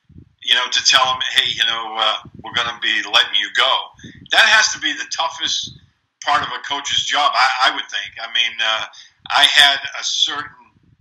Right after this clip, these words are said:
<clears throat> kind of parallel aspect to that. I was a, uh, a teacher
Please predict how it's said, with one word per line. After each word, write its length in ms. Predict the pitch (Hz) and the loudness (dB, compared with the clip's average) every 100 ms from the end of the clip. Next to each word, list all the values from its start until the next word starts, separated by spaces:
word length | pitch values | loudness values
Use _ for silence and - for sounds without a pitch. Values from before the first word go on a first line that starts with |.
| _ _ _ | _ _ _
<clears throat> 0 | - - - - _ _ _ _ - - _ _ _ _ _ _ _ - 175 | -2 -2 -6 -16 _ _ _ _ -20 -20 _ _ _ _ _ _ _ -6 -2
kind 140 | 165 | -2
of 80 | - | -2
parallel 800 | - 156 147 135 117 - - - - | -2 0 0 -2 -6 -8 -16 -12 0
aspect 540 | 135 - - 107 - | 4 4 4 4 2
to 80 | - | 0
that. 320 | 120 120 - - - - | 0 0 -2 -10 -20 -4
I 160 | 120 | -2
was 180 | 120 - | -2 -2
a, 340 | 120 120 - 110 | -2 -2 -2 0
uh, 180 | 104 98 - - - 113 107 110 107 | -2 -4 -12 -18 -10 -8 -4 -2 0
a 40 | |
teacher 320 | - 147 - | 0 4 4